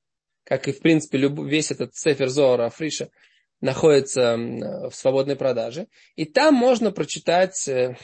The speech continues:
вот этот вот, как бы, каббалистический. И та-, я как-то купил, просто, просто подумал, раз продаётся, чё не купить. Купил, положил дома. Э, вот. И, э,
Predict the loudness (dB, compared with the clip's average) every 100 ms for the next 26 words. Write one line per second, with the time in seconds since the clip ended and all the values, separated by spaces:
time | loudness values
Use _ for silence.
0 | -20 _ -10 -8 -6 -2 -2 -4 -8 -6
1 | -8 -6 -4 -4 -8 -8 -8 -8 -6 -6
2 | -4 -4 0 2 2 2 2 2 -2 -2
3 | -2 -2 0 0 0 -2 -4 -2 -2 -4
4 | -10 -10 -10 -10 -12 -12 -20 -20 _ -2
5 | 0 4 4 4 4 2 0 -12 _ _
6 | _ _ _ 0 0 0 -2 -2 -6 _
7 | -12 -6 -2 0 -2 -2 0 2 0